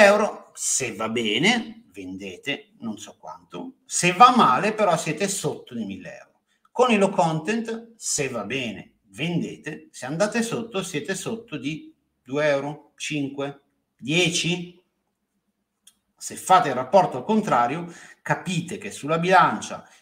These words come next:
il guadagno che dà un low content e un full content in base all'investimento non è paragonabile. Vince a mani basse il low content senza nessun tipo di problema.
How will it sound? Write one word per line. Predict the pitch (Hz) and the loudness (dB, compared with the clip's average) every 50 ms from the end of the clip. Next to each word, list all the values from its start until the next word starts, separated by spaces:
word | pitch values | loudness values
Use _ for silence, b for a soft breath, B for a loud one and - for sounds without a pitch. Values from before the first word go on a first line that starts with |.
| b | b
il | - 117 110 | -12 -12 -8
guadagno | 110 131 131 139 156 185 202 202 180 | -4 -4 0 2 2 2 2 0 0
che | 180 170 | -2 0
dà | 160 165 | 2 2
un | 170 180 170 | 2 4 2
low | 170 165 170 | 2 0 0
content | - 165 151 127 110 - - - - - | 0 0 0 0 -2 -6 -8 -14 -16 -14
e | 117 | -14
un | 127 131 | -12 -12
full | - - 226 226 226 | -2 2 2 2 4
content | - 208 190 156 - - - - - - | 6 8 8 8 6 0 -6 -10 -14 -14
in | - 110 | -12 -4
base | 127 156 156 135 117 | 0 0 0 2 0
all'investimento | 117 117 135 151 175 170 - - 196 151 113 98 95 - - 147 143 b b b b b b _ | -4 -6 -4 -6 -6 -6 -6 -6 -6 -6 -6 -8 -10 -12 -12 -12 -12 b b b b b b _
non | _ 120 131 147 147 143 156 | _ -6 -4 -2 -2 0 0
è | 160 156 - | -2 -2 0
paragonabile. | 160 147 143 139 131 135 127 113 85 - - 80 73 - b b b b b b b b _ | 0 0 0 0 -2 -4 -8 -8 -10 -10 -14 -18 -20 -20 b b b b b b b b _
Vince | - 117 143 190 190 160 - - 156 | -14 -4 -2 0 0 0 0 0 0
a | 143 | 2
mani | 143 156 170 175 185 175 | 2 2 0 0 0 4
basse | 160 151 - - - - 135 | 4 4 4 4 0 -6 -4
il | 139 | -4
low | 156 180 170 | -2 -2 0
content | 170 165 143 127 123 - - 165 165 160 - 165 160 - - _ _ _ _ _ _ _ _ _ | 0 0 0 0 -4 -6 -6 -6 -6 -4 -6 -8 -10 -10 -14 _ _ _ _ _ _ _ _ _
senza | _ - - - 180 185 185 170 175 180 | _ -8 -6 -2 0 0 0 0 0 0
nessun | 165 156 - - 156 135 | 0 -2 -2 -2 -4 -4
tipo | - 135 117 120 120 | -2 -6 -6 -4 -4
di | 110 101 | -6 -6
problema. | - 98 95 90 85 85 - | -6 -12 -12 -12 -14 -16 -18